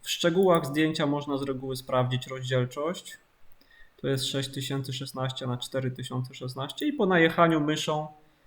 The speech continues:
także jest ta rozdzielczość i można też wyświetlić szczegóły tutaj. I też jest rozdzielczość. Przeciętny ekran ma tysiąc dziewięćset dwadzieścia na tysiąc osiemset, na tysiąc osiemdziesiąt pikseli, czyli Full H D,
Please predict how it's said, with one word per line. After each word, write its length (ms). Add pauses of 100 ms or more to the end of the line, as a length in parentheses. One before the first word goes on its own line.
(340)
także 400
jest 160
ta 100
rozdzielczość 1000
i 120
można 300
też 180
wyświetlić 580
szczegóły 480
tutaj. 460 (1400)
I 120
też 260
jest 140
rozdzielczość. 800 (420)
Przeciętny 500
ekran 360
ma 140
tysiąc 360
dziewięćset 460
dwadzieścia 600
na 100
tysiąc 340
osiemset, 680
na 100
tysiąc 320
osiemdziesiąt 720
pikseli, 520
czyli 240
Full 220
H 140
D, 260